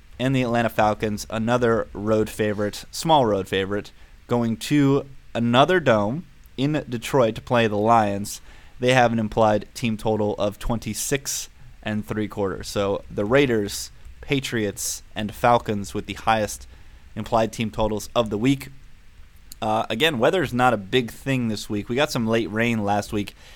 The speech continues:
in Seattle, uh, but it wasn't for too long and it wasn't too hard. But it looks clear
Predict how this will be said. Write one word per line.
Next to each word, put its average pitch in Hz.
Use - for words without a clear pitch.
in 113
Seattle, 110
uh, 104
but 113
it 113
wasn't 113
for -
too -
long 123
and 107
it 101
wasn't 104
too 117
hard. 104
But 101
it -
looks 123
clear 143